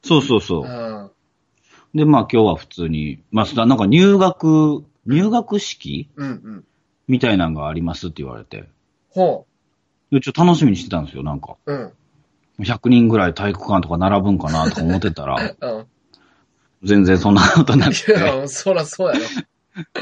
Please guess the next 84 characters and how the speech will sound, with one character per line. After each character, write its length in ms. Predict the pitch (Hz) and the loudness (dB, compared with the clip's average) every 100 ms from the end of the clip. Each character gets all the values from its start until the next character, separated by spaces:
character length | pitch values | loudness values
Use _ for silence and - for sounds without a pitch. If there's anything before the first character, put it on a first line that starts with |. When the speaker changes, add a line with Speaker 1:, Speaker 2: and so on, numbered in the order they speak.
| 95 | -10
Speaker 2:
ろ。 60 | |
Speaker 1:
に、 320 | 95 113 117 - - | -2 -2 -2 -8 -10
十 360 | 98 120 147 135 | -2 4 4 4
五 220 | 127 127 | 4 4
人 240 | 123 113 | 4 4
ぐ 100 | 110 | 2
ら 140 | 107 69 | -2 -2
い 60 | |
ね。 140 | 113 - | -6 -6
Speaker 2:
う 100 | 135 | -8
ん。 240 | 123 95 - _ _ _ _ _ 101 95 | -8 -10 -16 _ _ _ _ _ -18 -18
Speaker 1:
小 160 | - | -18
さ 280 | - - 85 | -14 -4 -4
い、 100 | 76 | -4
な 120 | 78 | -8
ん 60 | 73 | -8
か 80 | 73 | -10
ま 140 | 73 | -10
あ 20 | |
ち 80 | - | -10
ょ 20 | |
っ 40 | 82 | -10
と 80 | 82 | -10
し 100 | - | -8
た、 320 | 69 - - _ - | -8 -8 -14 _ -6
大 180 | 87 90 | -2 0
学 180 | 90 101 | 0 0
の 80 | |
小 180 | 95 123 | 0 -2
さ 200 | 107 95 | -2 -2
い 80 | 80 | -2
教 180 | 101 92 | 0 -2
室 220 | - 101 | -2 -4
ぐ 80 | 98 | 0
ら 100 | 90 | 0
い 40 | |
の 100 | 78 | -2
と 100 | 87 | -6
こ 120 | 82 | -6
ろ 120 | 78 69 | -8 -6
で、 120 | 71 | -8
Speaker 2:
う 40 | |
ん 20 | |
う 40 | 127 | -10
ん 20 | |
う 20 | 110 92 101 | -12 -16 -20
ん。 80 | 87 95 82 _ _ _ | -20 -20 -20 _ _ _
Speaker 1:
ま 100 | 98 | -6
あ 40 | 78 | -4
な 120 | 80 | -4
ん 60 | 78 | -6
か 240 | 67 - _ | -12 -14 _
一 240 | 92 98 | -4 -2
時 140 | 85 90 | 0 0
間 160 | 76 | -2
話 400 | - 98 78 - | -2 -2 -2 -4
聞 140 | - 87 | -4 -4
い 80 | 73 | -4
て。 220 | - - | -10 -12
Speaker 2:
は 80 | 120 | -14
い 20 | |
は 60 | 104 | -14
い 40 | |
は 160 | 90 92 | -16 -20
い 20 | |
は 60 | - | -20
い。 0 | - - - - _ _ - | -20 -20 -20 -20 _ _ -4
Speaker 1:
で、 100 | 87 | 0
ま 100 | 85 | 0
あ 40 | |
適 280 | - 113 - | -2 -4 -2
性 220 | 110 104 | 2 2
検 240 | 92 107 90 | 4 2 0
査 120 | 80 | -6
で 80 | 67 | -10
す 80 | |
か？ 240 | - 95 - | -6 -6 -6
Speaker 2:
う 80 | 123 | -12
ん 40 | |
う 20 | |
ん 340 | 113 92 104 87 | -12 -12 -20 -18
う 40 | |
ん 160 | 98 | -20
う 40 | 90 | -20